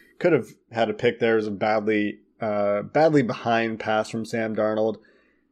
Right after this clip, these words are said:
Ends up falling incomplete. Then Sean Williams misses a tackle on Demaryius Thomas,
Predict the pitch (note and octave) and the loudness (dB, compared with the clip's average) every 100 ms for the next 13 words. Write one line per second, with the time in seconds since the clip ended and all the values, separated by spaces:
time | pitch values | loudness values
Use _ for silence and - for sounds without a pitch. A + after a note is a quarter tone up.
0 | _ - C3 B2 A#2+ A2+ - _ _ - | _ -2 0 4 4 4 -4 _ _ -6
1 | A#2+ A#2 A#2 A2 A2+ B2 A#2+ A#2+ B2+ - | 0 2 2 -2 -2 2 2 4 2 2
2 | C3+ A#2+ A2+ A2+ G#2 A#2 A2+ G#2+ A2 A#2 | 2 2 2 0 -2 -2 -2 -4 0 0
3 | A2+ A2+ G#2+ A2 A2+ A2+ A2 - B2+ B2 | 2 0 0 0 2 2 2 0 2 4
4 | A#2+ A#2 - | 4 2 -2